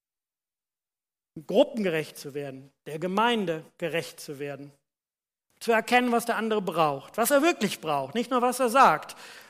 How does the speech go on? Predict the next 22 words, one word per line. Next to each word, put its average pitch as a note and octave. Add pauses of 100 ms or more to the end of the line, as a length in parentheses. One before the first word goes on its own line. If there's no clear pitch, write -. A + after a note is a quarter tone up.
(160)
und G3
was B3+
wir C4+
ihm B3
im A3
Namen C4+
Jesu A#3
da G#3+
geben G3+
können. C3+ (680)
Wie C4+
der C#4+
Sauerteig A3+
des A3
Evangeliums, D3+
in E3+
der E3
Seelsorge, F#3+ (220)
in F3+
Kleingruppen, F3 (400)
im G#3 (100)
Leben. D#3